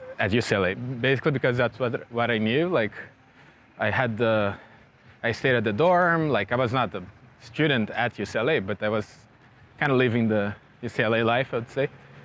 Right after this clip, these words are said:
And I felt, "Okay, yeah, that's so much different than my <laughs> school in Brazil." And, uh, I, I don't know, I was very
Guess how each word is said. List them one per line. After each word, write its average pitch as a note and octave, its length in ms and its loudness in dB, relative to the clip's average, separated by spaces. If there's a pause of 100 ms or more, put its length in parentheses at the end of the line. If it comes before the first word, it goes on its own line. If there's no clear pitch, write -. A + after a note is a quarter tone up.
(260)
And B2 100 -4
I B2 40 -2
felt, A#2+ 280 0
"Okay, G#2+ 160 0
yeah, G#2 240 0
that's - 460 -2 (160)
so D#3 160 2
much D#3 240 2
different D3 320 2
than C#3+ 100 2
my C#3 140 2
<laughs> - 60 -2
school C#3+ 160 0
in E3 100 2
Brazil." C#3 440 2 (720)
And, C3 380 2
uh, A#2 600 2
I, - 640 -4
I D3 80 0
don't C#3+ 100 2
know, G#2+ 220 0
I A#2 80 2
was A#2+ 160 2
very A2+ 480 2